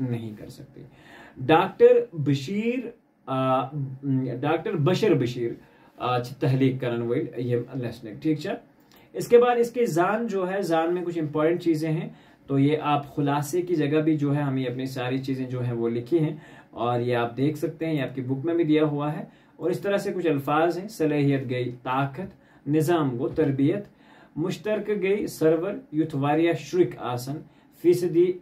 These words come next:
आ, हितमज, ठीक। उसके बाद अगर हम बात करें, फोर गई, आ, वन नुक अंदाज, जिसे मैं एक्सेंट के, आ, लेसन में मैंने आपको बताया, वजूद स्यून गो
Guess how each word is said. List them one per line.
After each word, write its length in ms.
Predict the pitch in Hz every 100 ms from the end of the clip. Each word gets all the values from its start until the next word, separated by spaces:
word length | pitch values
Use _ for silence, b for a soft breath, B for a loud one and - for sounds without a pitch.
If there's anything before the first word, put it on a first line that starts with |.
| -
आ, 280 | 135 135 135 135 - _ -
हितमज, 600 | 139 156 156 123 104 104 _ -
ठीक। 300 | 170 208 - b b b 165
उसके 300 | 175 - 226
बाद 300 | 170 160 -
अगर 200 | 143 165
हम 180 | 160 143
बात 260 | 135 139 -
करें, 260 | 123 135 - b b _ -
फोर 260 | 170 180 151
गई, 260 | 139 170 - b b b -
आ, 420 | 123 127 127 127
वन 340 | 127 135 180
नुक 220 | 202 208 -
अंदाज, 420 | 156 156 151 120
जिसे 140 | 127
मैं 160 | 156 131
एक्सेंट 480 | 156 - 165 160 143
के, 180 | 143 127
आ, 140 | 120
लेसन 280 | 127 127 123
में 80 | 127
मैंने 160 | 123 120
आपको 180 | 117 117
बताया, 200 | 110 113
वजूद 400 | 131 147 190 202
स्यून 300 | - 185 180
गो 240 | 180 233